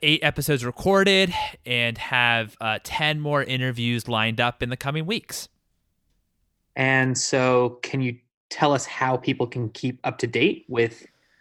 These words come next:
Speaker 2: uh, with what's going on?
Speaker 1: Absolutely. So you can, of course, subscribe to the show on whichever podcast app you are currently listening on. You can also go to the consumer V C dot com, which will also have all our episodes.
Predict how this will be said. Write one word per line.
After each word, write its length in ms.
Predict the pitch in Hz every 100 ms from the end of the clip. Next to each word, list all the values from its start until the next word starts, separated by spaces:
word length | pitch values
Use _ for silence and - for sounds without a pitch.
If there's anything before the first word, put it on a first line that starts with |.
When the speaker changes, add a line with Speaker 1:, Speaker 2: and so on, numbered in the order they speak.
| _ -
Speaker 2:
uh, 180 | 117 117
with 160 | 120
what's 160 | 123 117
going 240 | 123 117
on? 280 | 113 127 190 - _ _ _ -
Speaker 1:
Absolutely. 840 | 170 208 - - 208 226 147 101 -
So 440 | - 165 151 151 147
you 140 | 151
can, 200 | 165 165
of 100 | 160
course, 260 | - 202 190
subscribe 640 | 202 - - 147 139 135
to 80 | 139
the 80 | 123
show 440 | - 151 135 123
on 140 | 120
whichever 320 | 120 123 127 117
podcast 680 | - 156 147 - 135 117 -
app 300 | 117 110 -
you 100 | 110
are 80 | 101
currently 420 | - 127 113 104
listening 440 | 107 113 - 95
on. 340 | 92 90 90 101 _ _ _
You 100 | 131
can 160 | 135 147
also 460 | 143 175 - 180
go 260 | 143 147 151
to 300 | - 151 127
the 100 | 127
consumer 460 | - 131 160 160
V 160 | 139 131
C 240 | 120 135
dot 180 | 123 107
com, 440 | - 139 117 104 98
which 280 | 107 113 -
will 140 | 117
also 280 | 117 120 -
have 220 | 110 113
all 180 | 98 107
our 140 | 104 95
episodes. 680 | 101 98 - 101 139 165